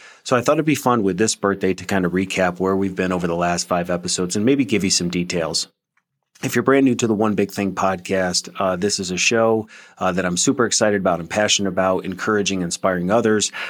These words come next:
But if you love po-, podcasts, I don't know if you're aware, but I also co-host a show with my business partner called Ditch the Suits. Ditch the Suits is a financial planning podcast where our goal is to help you get the most from your money in life. So whether you are somebody that loves money, you're not quite sure,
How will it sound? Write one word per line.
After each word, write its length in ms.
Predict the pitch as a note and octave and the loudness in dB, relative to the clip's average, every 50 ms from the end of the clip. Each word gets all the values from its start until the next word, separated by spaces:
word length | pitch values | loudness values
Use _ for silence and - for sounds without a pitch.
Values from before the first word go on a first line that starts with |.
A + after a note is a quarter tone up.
| - - _ | -12 -2 _
But 100 | B2 A#2+ | 0 0
if 100 | A#2 - | 2 0
you 60 | A2+ | 0
love 320 | A2+ A#2 C#3 E3 F3 F3 - | 2 2 2 2 2 -2 -2
po-, 260 | - F#2 E2 E2+ F2+ - _ | -2 -2 -2 -2 -6 -6 _
podcasts, 520 | - G#2 G2+ F#2+ F2+ - G2 F#2+ F#2 F2+ - | 2 2 2 2 0 -2 0 0 0 0 -2
I 100 | - A2 | -2 0
don't 140 | A#2+ C#3 C3+ | 0 0 2
know 100 | B2 A#2 | 2 0
if 140 | G#2+ - - | 0 0 0
you're 120 | G2+ G2 | 0 0
aware, 360 | F#2 F#2 F2+ F#2+ F#2+ F#2+ F#2 F2 | 0 0 2 2 2 2 2 0
but 120 | F2 F2+ | 0 0
I 100 | F2 F2 | 0 0
also 420 | - - F#2+ A#2 A#2 - - G2+ | 0 2 0 2 2 2 -2 -2
co-host 640 | F#2 - - - G2+ F#2+ F2 - G2+ G2 F2+ - - F#2 | -2 0 0 0 0 0 0 0 0 0 0 -2 -4 -2
a 40 | |
show 300 | F2+ - - G2+ G2 F#2 | 0 0 2 2 2 0
with 160 | F2+ F2 F2+ F2 | 0 0 -2 -2
my 140 | F2+ F2+ | -2 -2
business 400 | F2+ F2 G2+ G2 F#2 F#2 F2+ - | -2 0 0 -2 0 -2 -4 -4
partner 420 | - - - F#2+ F#2+ - F2+ F#2 F2+ | -4 -2 -2 -2 -2 -2 -4 -8 -6
called 400 | F2+ - - G2 F#2+ F#2 F#2 - | -6 -2 0 0 0 0 -2 0
Ditch 260 | - G2+ F#2+ - - | -2 0 0 0 -4
the 100 | - F2+ | -2 -2
Suits. 500 | E2+ - - F#2 E2+ D#2+ E2 - - - - - - - - - _ _ | -2 0 0 0 -2 -2 -2 -4 -4 -4 -4 -10 -12 -12 -14 -16 _ _
Ditch 240 | - C#3+ C#3+ - - | 2 2 2 2 0
the 80 | B2+ | 0
Suits 300 | - - - B2 A2 - | 0 2 2 2 0 0
is 100 | G2 F2+ | -2 -2
a 60 | F#2 E2+ | -2 0
financial 480 | - F#2 F#2 F#2+ A2 B2+ A#2+ - G#2+ | 0 0 2 2 2 2 4 2 0
planning 360 | F#2 - A2 G#2 G2 F#2+ F#2 | 0 0 0 2 2 2 0
podcast 580 | F2+ - F#2 F#2 F#2 F2+ - G2 F#2 F#2 F2 - | 0 0 0 0 0 -2 -2 0 0 0 0 0
where 280 | - - F#2 E2+ D#2+ - | -2 0 0 0 0 2
our 180 | - A2 A#2+ | 2 2 2
goal 280 | A#2+ A2 A2 G2+ F#2+ F#2+ | 2 2 0 0 0 0
is 80 | F2+ | -2
to 120 | - - F2 | -4 -4 -2
help 220 | E2+ G2+ G2 - | -2 -2 -2 -2
you 40 | G2+ | -2
get 180 | - G2 F2+ - | -2 -2 -2 0
the 60 | F#2 | 0
most 340 | F2+ F#2 F#2 F#2 F2+ - - | 2 2 2 2 0 -2 -4
from 100 | F#2+ F#2 | -2 -2
your 80 | F2 | 0
money 260 | F2+ F2 F2 F2 F2+ | 2 2 2 2 2
in 100 | F2 E2 | 0 0
life. 420 | D#2+ E2 D#2+ D#2 D#2+ D2+ - - - _ | -2 -2 -2 -2 -4 -6 -10 -16 -10 _
So 220 | - - G#2 G2+ | -2 0 0 0
whether 260 | F#2+ G2 G#2 G#2+ G2+ | 2 2 2 2 2
you 160 | G#2+ G#2 G2 | 2 2 2
are 100 | F#2+ F2+ | 2 2
somebody 360 | E2+ - - G2+ F#2+ F#2 F2 D#2+ | 0 0 0 0 0 -2 -2 -4
that 220 | D2 D2+ - - | -4 -8 -4 0
loves 340 | G2 A2 A#2+ B2 B2 - - | 2 2 4 2 2 0 2
money, 240 | G#2+ G#2+ G#2+ G#2+ G#2 | 2 2 2 2 0
you're 140 | F#2 E2+ | -2 -2
not 240 | E2+ F2 F2+ F#2 - | -2 -2 -2 -2 -4
quite 280 | - - G2+ F#2 F2+ F2+ | -2 -2 -2 -2 0 0
sure, 520 | - - - A#2+ A#2 A2+ A2 A2 A2+ A2 | 0 2 2 4 4 4 4 4 2 0